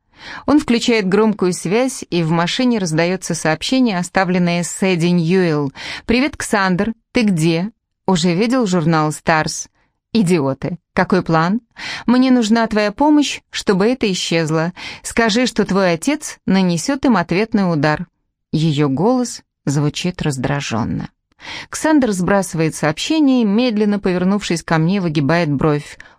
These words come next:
«Оу, вот и все, что я могу сказать». «Оу? А что ты ожидаешь от меня услышать?» «Я увидела статью. Я знала, что в те выходные ты был в Лос-Анджелесе.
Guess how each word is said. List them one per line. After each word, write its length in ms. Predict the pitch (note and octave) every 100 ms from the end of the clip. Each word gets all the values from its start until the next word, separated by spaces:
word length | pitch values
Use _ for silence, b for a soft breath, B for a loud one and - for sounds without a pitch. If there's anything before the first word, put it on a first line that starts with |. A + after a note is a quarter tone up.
| -
«Оу, 600 | A#3+ E4+ C#4 F3+ G#3 F3 _ _ -
вот 260 | E3+ G3
и 60 | C#3
все, 360 | - - A#3+ -
что 220 | _ - D3
я 100 | C#3+
могу 220 | C3+ D#3
сказать». 540 | - - - - - _ _ _ _ _
«Оу? 520 | C#3 C3+ C#3 G3+ D4+ - _ _ b b b
А 120 | F#3+
что 320 | G3+ - F#3+ E3
ты 220 | D#3+ D#3+
ожидаешь 600 | F3+ E3 D#3+ E3+ D#3 -
от 120 | D3
меня 260 | F3 F3 F#3
услышать?» 520 | G#3+ B3 - D#3 - B B B
«Я 220 | A3 D4
увидела 400 | E4+ C4+ B3+ B3
статью. 600 | A#3 - D#3+ - C#3+ C#3+ - _ _ -
Я 220 | G#3 A3
знала, 320 | G#3 A3 G3+
что 180 | E3+ F#3
в 60 | -
те 140 | G#3
выходные 480 | F3 E3+ D#3 G#3 B3
ты 160 | -
был 300 | D3 D#3+ D3+ -
в 120 | D3+
Лос-Анджелесе. 920 | D#3 D3+ E3 E3 F3+ F3 F3+ - F3+